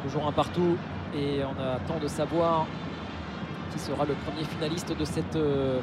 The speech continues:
Coupe d'Afrique deux mille vingt-quatre. Les Sud-Africains font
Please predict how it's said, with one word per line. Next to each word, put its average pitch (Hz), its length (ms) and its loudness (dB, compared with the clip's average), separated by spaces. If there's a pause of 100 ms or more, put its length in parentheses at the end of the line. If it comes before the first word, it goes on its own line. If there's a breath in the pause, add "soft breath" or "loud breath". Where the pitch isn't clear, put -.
(120)
Coupe - 160 -6
d'Afrique - 440 -2 (680)
deux 185 80 2
mille 175 160 0
vingt-quatre. 196 540 2 (1000)
Les 156 60 0
Sud-Africains 165 580 -2
font 196 200 -4